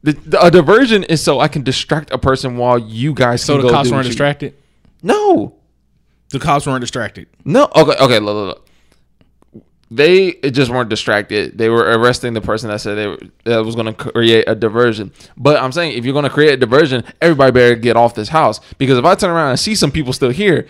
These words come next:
Speaker 1: I'm thinking I just wasted a diversion the day before graduation. Which, why would you party like this the day before graduation? I'm, I, I don't know. The, and again, there's some things about this movie that felt a little too close to the chest. So not only just, like, a party before graduation, but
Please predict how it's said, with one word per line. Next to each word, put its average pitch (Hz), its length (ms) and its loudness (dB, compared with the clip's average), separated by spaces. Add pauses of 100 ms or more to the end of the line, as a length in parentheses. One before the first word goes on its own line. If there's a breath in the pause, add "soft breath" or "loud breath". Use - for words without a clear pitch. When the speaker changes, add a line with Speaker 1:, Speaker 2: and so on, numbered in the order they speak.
(140 loud breath)
Speaker 1:
I'm 226 140 2
thinking 147 200 0
I 156 100 -2
just 139 200 -2
wasted 139 300 2
a 127 40 0
diversion 131 520 0
the 131 120 4
day 156 220 -2
before 139 280 -2
graduation. 135 640 0 (240 loud breath)
Which, - 300 -8
why - 220 -14
would - 180 -20
you - 100 -20 (680)
party 240 360 -6
like 135 140 -2
this 127 140 -6
the 123 100 -8
day 147 160 -2
before 123 280 -8
graduation? 113 680 -6
I'm, 143 180 -10 (800 soft breath)
I, 180 60 0
I 175 200 0
don't 143 100 0
know. 120 80 0
The, 139 280 -6
and 180 240 0
again, 160 240 -2
there's 127 160 -4
some 170 220 -4
things 151 160 -6
about 131 200 -2
this 117 120 -10
movie 123 240 -8
that 113 240 -2
felt 117 180 0
a 113 100 -2
little 117 220 0
too 123 380 -6 (320 soft breath)
close 139 260 -2
to 131 120 -4
the 107 80 -6
chest. - 640 -4 (240)
So 156 260 -2
not 165 200 -2
only 165 140 -4
just, 120 160 -8
like, 120 140 -2
a 107 60 -6
party 127 360 0
before 113 300 -8
graduation, 113 460 -4
but 113 140 -6